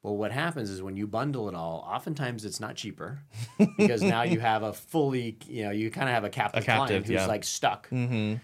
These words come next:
Speaker 1: And also, if, if one of the people that are involved aren't doing their job, you, you can't really fire one of the, you can't
Speaker 2: Right.
Speaker 1: fire a professional if you're all
Speaker 2: Right.
Speaker 1: integrated. And so that's why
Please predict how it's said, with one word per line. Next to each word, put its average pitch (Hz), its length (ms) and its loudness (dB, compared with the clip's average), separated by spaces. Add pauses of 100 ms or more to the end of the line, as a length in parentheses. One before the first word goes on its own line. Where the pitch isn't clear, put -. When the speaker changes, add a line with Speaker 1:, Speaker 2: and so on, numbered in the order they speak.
(160)
Speaker 1:
And 123 220 0
also, 123 440 2
if, 117 340 -6
if 107 220 -6
one 120 260 0
of 135 180 -4
the 117 160 -4
people 123 380 -6
that 110 140 -4
are 104 100 -6
involved 107 320 -4
aren't 98 160 -8
doing 98 220 -8
their 90 120 -10
job, 92 540 -6
you, 98 180 -12
you 110 160 -10
can't 156 160 -6
really 143 180 -6
fire 120 400 -6
one 98 320 -10
of 92 120 -10
the, - 80 -18
you 104 100 -8
can't 160 180 -6
Speaker 2:
Right. 107 140 2
Speaker 1:
fire 123 380 2
a 104 40 -6
professional 120 520 -4
if 98 100 -8
you're 104 140 -4
all 92 80 -2
Speaker 2:
Right. 98 180 2
Speaker 1:
integrated. 85 380 -8
And 90 100 -10
so 113 60 -6
that's 143 240 -2
why 110 280 0